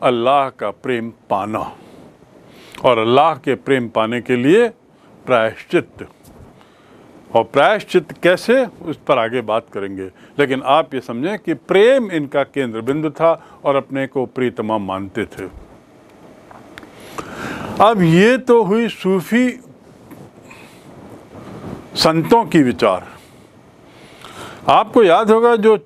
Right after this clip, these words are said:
चार तरी-, शरिया में जो चार प्रकार के जो कानून बने थे, का-, चार कानूनी शाखाएं बनी थीं, उनमें जो अंतिम शाखा थी हनबल, उसके बारे में मैंने बताया अत्यंत रूढ़िवादी थे।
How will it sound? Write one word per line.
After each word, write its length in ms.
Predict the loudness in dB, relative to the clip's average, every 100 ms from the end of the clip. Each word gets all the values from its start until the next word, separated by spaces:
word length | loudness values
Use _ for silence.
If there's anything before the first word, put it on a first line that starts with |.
| _
चार 340 | 2 2 2
तरी-, 340 | -2 -8 -8 -8
शरिया 420 | -4 0 0 0
में 200 | -2 -2
जो 180 | -2 -2
चार 640 | -4 2 2 2 -2 -10 _ _ _ _ _ _ -6
प्रकार 380 | -2 2 2 0
के 160 | -4
जो 140 | -4 -6
कानून 560 | -4 -4 -2 -2 -2
बने 200 | -4 -4
थे, 240 | -8 -12 -16 -18 -20 -20 _ -20 -4 0
का-, 460 | 0 -2 -6 -2
चार 380 | 0 2 2 2
कानूनी 520 | -2 -4 -2 -2 -2
शाखाएं 560 | -2 -2 -2 0 -2 0
बनी 200 | -6 -10
थीं, 240 | -14 -20 -20 _ _ _ _ _ _ _ _ _ 0
उनमें 340 | 0 2 2
जो 120 | 2
अंतिम 500 | -2 -2 -6 -2 -2
शाखा 400 | 0 0 -2 -2
थी 140 | -8 -8
हनबल, 460 | -4 -4 -4 -8 -12 _ _ _ _ -2
उसके 280 | 0 0
बारे 240 | 2 2 0
में 80 | -4
मैंने 220 | -4 -6
बताया 440 | -2 0 2 0
अत्यंत 400 | -4 -6 -8 -6
रूढ़िवादी 720 | -8 0 2 2 0 -4 -8
थे। 220 | -14 -16